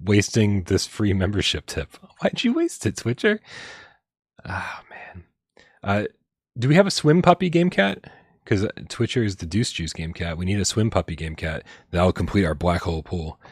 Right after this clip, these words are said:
Uh, I think we do. I think somebody changed their name to something swim puppy Game Cat, but my brain doesn't work. Uh, I wanna make sure we didn't miss any tips because it's so easy to.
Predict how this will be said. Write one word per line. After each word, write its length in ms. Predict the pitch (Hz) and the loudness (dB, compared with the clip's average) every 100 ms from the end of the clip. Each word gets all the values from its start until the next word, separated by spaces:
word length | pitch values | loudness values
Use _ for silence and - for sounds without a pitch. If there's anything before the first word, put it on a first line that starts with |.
| _ _ _ - | _ _ _ -6
Uh, 100 | 160 | -2
I 60 | - | -2
think 160 | 233 | 0
we 80 | 262 | 2
do. 220 | 202 196 | 6 6
I 60 | 185 | 6
think 180 | - 190 | 6 2
somebody 280 | 160 151 143 | 2 0 0
changed 320 | - 135 120 | 2 2 2
their 80 | 110 | 2
name 220 | 101 76 | 2 0
to 100 | - | -4
something 380 | - 90 85 80 | -4 -2 -2 -4
swim 260 | - 92 | -6 -6
puppy 260 | 85 78 76 | -6 -6 -6
Game 180 | 69 65 | -6 -6
Cat, 240 | - 62 - | -4 -6 -6
but 200 | 73 - _ | -8 -10 _
my 120 | 82 80 | -10 -8
brain 320 | 78 92 98 | -6 -2 -2
doesn't 260 | 92 90 67 | -2 -6 -6
work. 300 | 131 - - - - - - - - - - - - - - _ _ _ _ | -6 -6 -12 -20 -20 -20 -20 -20 -20 -20 -20 -18 -18 -20 -20 _ _ _ _
Uh, 440 | 117 110 113 110 104 - | -6 -4 -4 -4 -6 -8
I 140 | - - | -10 -6
wanna 100 | 110 | -6
make 120 | 98 | -6
sure 160 | - 82 | -8 -8
we 80 | 85 | -8
didn't 180 | 87 87 | -10 -12
miss 180 | 87 | -12
any 140 | 90 87 | -10 -10
tips 320 | - 90 - | -10 -12 -12
because 420 | - - 95 87 - | -12 -10 -8 -8 -8
it's 180 | 90 | -4
so 340 | - 101 95 98 | -2 0 0 -2
easy 320 | - 92 87 87 | -2 -2 0 0
to. 340 | - 80 78 | -2 -4 -6